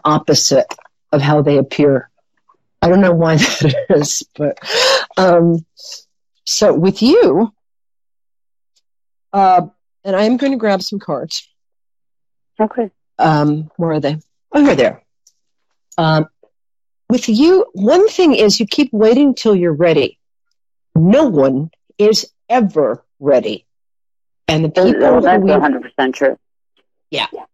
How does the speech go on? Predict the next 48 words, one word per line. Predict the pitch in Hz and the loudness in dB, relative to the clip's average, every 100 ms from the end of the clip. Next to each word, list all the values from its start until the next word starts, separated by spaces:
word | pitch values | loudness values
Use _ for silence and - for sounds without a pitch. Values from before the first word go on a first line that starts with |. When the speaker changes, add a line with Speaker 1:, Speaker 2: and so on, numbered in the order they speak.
| _ _ _ - | _ _ _ -4
Speaker 1:
And, | 170 170 165 | 0 0 0
but | 240 | 0
we | 302 | 2
make, | 494 494 480 269 | 2 2 0 -4
you | 277 | -2
know, | 202 139 | 0 -2
we're | 170 220 | -2 -4
human | 202 269 311 170 | -2 0 0 0
beings. | 139 165 - | -2 -4 -4
We | 165 | 0
don't | 175 208 | 0 0
like | 180 165 - | 0 0 -2
change. | - 139 143 | -4 -2 0
We | 165 | 0
don't | 165 190 | 2 2
like | 190 | 0
new | 156 156 | 2 0
stuff, | 143 - 139 160 - _ _ _ | 0 0 0 0 -10 _ _ _
although | 170 156 | 0 2
we | 151 151 | 2 2
really | 143 151 143 | 2 2 2
want | 147 156 135 | 2 0 0
it. | - _ _ _ _ _ _ _ - | -4 _ _ _ _ _ _ _ -2
I | 233 | 2
work, | 277 320 320 - | 2 2 -2 -2
you | 175 | 0
know, | |
I | 190 185 | 4 4
Speaker 2:
Right. | 175 | 2
Speaker 1:
work | 180 208 | 0 0
with | 214 | 0
a | |
lot | 208 214 | 2 2
of, | 202 | 0
a | - _ _ - | -8 _ _ -2
lot | 185 | 0
of | 190 | 2
celebrities, | - 196 170 156 143 165 160 | 0 0 0 0 0 0 0
as | 147 - | -4 -2
the | 156 | -4
slightly | - 143 - 135 | -2 -2 0 -2
self-aggrandizing | - 147 143 139 143 135 135 131 120 120 | 0 -2 0 0 2 2 2 0 -2 -4
title | - 302 302 190 | -2 2 2 4
of | 135 - | 2 0
this | 143 | 0
show | - - 131 127 _ _ | 2 2 2 0 _ _
says. | - 123 151 - - - - - _ _ _ _ | -6 -2 0 -2 -8 -20 -20 -20 _ _ _ _
But, | 330 262 - | 0 0 -2